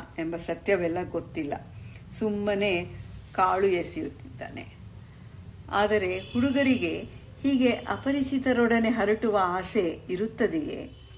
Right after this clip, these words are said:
ಹುಡುಗಿಯರು ಮಾತಿನ ಮಲ್ಲಿಯರು, ಹುಡುಗರೆಲ್ಲ ನನ್ನ ಮಗನ ಹಾಗೆ, ಮಾತು ಬೇಡ ಎಂದುಕೊಂಡಿದ್ದೆ. ಹಾಗಾದರೆ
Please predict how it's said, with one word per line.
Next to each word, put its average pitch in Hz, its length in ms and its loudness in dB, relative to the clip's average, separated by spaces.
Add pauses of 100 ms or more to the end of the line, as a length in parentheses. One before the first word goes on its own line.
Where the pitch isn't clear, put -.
(500)
ಹುಡುಗಿಯರು 269 720 4
ಮಾತಿನ 208 480 -2
ಮಲ್ಲಿಯರು, 165 800 -2 (400)
ಹುಡುಗರೆಲ್ಲ 247 580 6 (360)
ನನ್ನ 185 260 -2
ಮಗನ 180 380 0
ಹಾಗೆ, 180 440 -2 (240)
ಮಾತು 196 320 2
ಬೇಡ 165 260 0 (360)
ಎಂದುಕೊಂಡಿದ್ದೆ. 165 760 -4 (600)
ಹಾಗಾದರೆ 190 720 4